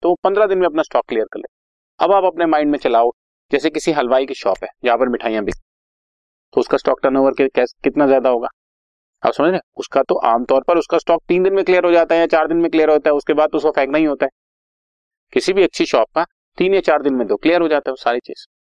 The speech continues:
तो उसका स्टॉक टर्नओवर रेशियो बहुत ज्यादा। Now you got कि स्टॉक टर्नओवर का क्या सिग्निफिकेंस है, जितनी ज्यादा उतनी अच्छी। ठीक है, अब इसके शब्दों में पढ़ लेते हैं।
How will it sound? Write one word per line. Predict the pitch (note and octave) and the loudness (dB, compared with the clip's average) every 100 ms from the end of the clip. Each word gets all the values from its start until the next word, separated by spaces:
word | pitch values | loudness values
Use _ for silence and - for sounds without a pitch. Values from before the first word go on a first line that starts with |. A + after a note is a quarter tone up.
| _ _ _ _ - | _ _ _ _ -2
तो | C#3 | 0
उसका | - | 0
स्टॉक | E3 D#3 - | 0 0 0
टर्नओवर | D3+ D3+ | 0 0
रेशियो | D3 D3+ A2+ | -2 -4 -2
बहुत | A#2 A2+ | -2 -2
ज्यादा। | - - _ _ _ _ _ _ _ _ C#3+ E3 | -6 -20 _ _ _ _ _ _ _ _ 0 2
Now | F#3+ | 2
you | E3 | 2
got | C3 C#3 _ _ _ | 2 0 _ _ _
कि | D#3+ | -4
स्टॉक | - - E3+ F#3+ - _ _ _ - | -2 0 2 2 -2 _ _ _ 0
टर्नओवर | C#3+ D3 D3 B2 A2 A2+ - | 4 4 2 -2 0 -2 0
का | D3+ D3 _ - | -2 -2 _ -2
क्या | D3+ C3+ | 0 0
सिग्निफिकेंस | - A2 A2 G2+ - - A2+ - | -2 -8 -6 -8 -8 -10 -8 -4
है, | A2+ _ _ _ | -6 _ _ _
जितनी | C#3 F3+ G3+ F3+ | -6 -2 0 2
ज्यादा | B2+ A#2 A#2+ A#2+ _ - | 2 2 0 -2 _ -2
उतनी | B2+ - - | -2 -4 -20
अच्छी। | - - - - _ _ _ | -18 -14 -14 -16 _ _ _
ठीक | - F3+ | -4 -4
है, | - _ - | -6 _ -4
अब | B2+ | -2
इसके | - C#3 | -2 -2
शब्दों | B3 A#3+ | -2 0
में | C#3 | 0
पढ़ | - | 0
लेते | C3+ | -2
हैं। | - | -2